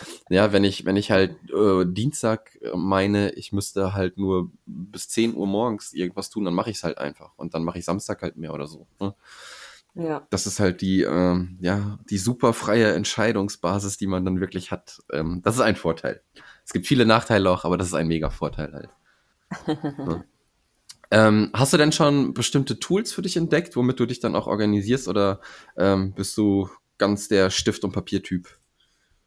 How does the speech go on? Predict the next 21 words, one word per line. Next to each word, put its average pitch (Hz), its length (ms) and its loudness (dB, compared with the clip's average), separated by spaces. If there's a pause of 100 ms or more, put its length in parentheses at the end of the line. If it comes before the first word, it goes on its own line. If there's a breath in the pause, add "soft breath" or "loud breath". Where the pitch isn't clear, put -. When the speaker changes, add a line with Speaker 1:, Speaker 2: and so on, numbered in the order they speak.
(420)
Speaker 2:
Ähm, 214 1120 6
ja, 214 360 2
Stift - 260 -6
und 208 80 -2
Papier 233 360 -2
läuft 202 400 2
immer 190 200 0
nebenher, 165 600 0
sag 214 160 0
ich 240 160 -2
mal, 214 340 0
aber 175 280 0
eigentlich 160 380 0
ist 156 120 -2
es 151 100 -6
schon 175 240 -6
eher 147 120 -4
die 151 120 -4
digitale 180 680 -4
Welt. 202 260 0
Speaker 1:
Mhm. 101 460 0